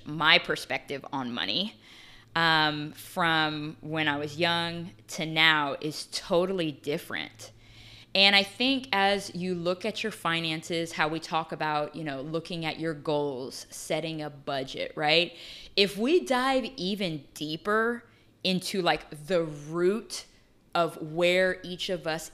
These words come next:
individually is right now from a financial perspective, I think it all has to go back to how we view money. Um, in addition, obviously, to our experiences and what we've been taught, bad or good, right?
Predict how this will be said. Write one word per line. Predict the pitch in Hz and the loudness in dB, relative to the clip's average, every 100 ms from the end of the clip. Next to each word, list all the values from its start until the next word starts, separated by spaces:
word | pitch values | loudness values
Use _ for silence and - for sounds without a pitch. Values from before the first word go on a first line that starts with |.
| - | -8
individually | 170 170 143 156 156 180 165 170 - | -6 -4 -4 -4 -4 -6 -4 -6 -6
is | 151 165 151 | -4 -2 -4
right | 147 151 147 | -4 -4 -4
now | 147 151 156 | -4 -2 -4
from | 156 - 147 139 | -4 -6 -6 -6
a | 143 147 147 | -4 -4 -6
financial | - 160 147 147 147 - 196 | -4 -4 -4 -6 -6 -6 -8
perspective, | 220 214 - 214 220 247 254 262 262 - - - | -6 -8 -8 -8 -6 -2 0 0 -4 -18 -18 -14
I | 196 | -6
think | - 277 277 | -2 -2 -2
it | - - - | -8 -14 -18
all | - 226 277 285 | -12 -4 0 0
has | 269 226 240 240 | -2 -4 -4 -4
to | 247 | -4
go | 240 226 | -2 0
back | 190 196 - | 2 0 0
to | - 196 | -6 -6
how | 190 - 180 180 185 196 | -6 -2 2 4 4 0
we | 180 190 | -4 -6
view | 151 156 165 156 151 156 - | -6 -8 -4 -4 -6 -10 -12
money. | 151 170 170 92 82 - - - - - | -4 -4 -4 -6 -12 -20 -20 -20 -16 -4
Um, | 180 - | -4 2
in | 269 392 | 2 2
addition, | 403 233 233 - 202 | 2 2 2 2 -2
obviously, | 160 170 165 - 156 | -2 -2 -2 -4 -4
to | 156 - 165 | -4 -2 2
our | 160 | 2
experiences | 160 - 156 147 147 151 147 139 | 0 -6 -6 -4 -6 -6 -8 -8
and | 147 | -6
what | 147 | -4
we've | 156 147 | -4 -8
been | 143 147 | -8 -8
taught, | - 139 131 - - 160 | -2 0 -2 -4 -6 4
bad | 151 143 | 4 4
or | 151 151 | 0 -4
good, | 151 85 160 | -6 -8 -4
right? | 156 160 170 | 0 0 -2